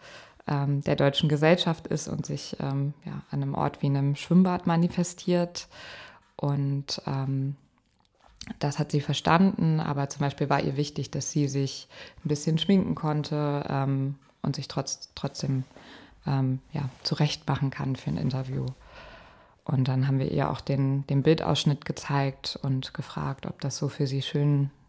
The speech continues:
schön ist oder ob, ob sie sich das anders vorstellt. Aber, ähm, die Idee war eben, alles auf sie zu zentrieren und das so schlicht wie möglich zu machen, dass man auch gar nicht auf die Idee kommt, groß drüber nachzudenken, wo sitzt sie jetzt oder,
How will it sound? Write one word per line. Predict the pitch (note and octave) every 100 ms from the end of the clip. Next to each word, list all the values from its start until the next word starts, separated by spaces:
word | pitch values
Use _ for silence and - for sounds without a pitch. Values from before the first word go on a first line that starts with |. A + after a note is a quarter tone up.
| -
schön | - E3
ist | D3+ C3+
oder | C#3+ C#3
ob, | C#3 _ - - _
ob | F3
sie | -
sich | C#3 C3
das | D3 -
anders | C#3 C3+ B2+
vorstellt. | - C#3+ - - C#3+ C3+ C#3
Aber, | C3+ C3 - - - - - _ -
ähm, | C#3 C3 B2+ C3+ - - _ _ _ _ -
die | C#3
Idee | - C#3+ D3
war | C#3 -
eben, | C#3+ C#3 C3+ C3+ _ _ _
alles | - C#3 C#3 -
auf | - D3
sie | - D#3+ E3 D#3 D#3+ - - _
zu | - D3+
zentrieren | - D3 - D3+ C#3+
und | C#3+ C#3
das | -
so | C#3+
schlicht | - D3 C#3+ -
wie | C#3+
möglich | C#3+ C#3 C#3+ -
zu | -
machen, | D3 B2 C3+
dass | C3
man | C3
auch | B2+ -
gar | C3+
nicht | C#3 C3
auf | - -
die | C#3
Idee | C3 C#3+ C#3+
kommt, | - C#3+ C3+ - - -
groß | C#3+ -
drüber | - C#3
nachzudenken, | C3+ C3 - C3 C3+ A#2 C#3
wo | C#3
sitzt | C3+ D3 D3
sie | -
jetzt | C#3 C3+ C3 - -
oder, | C3+ C3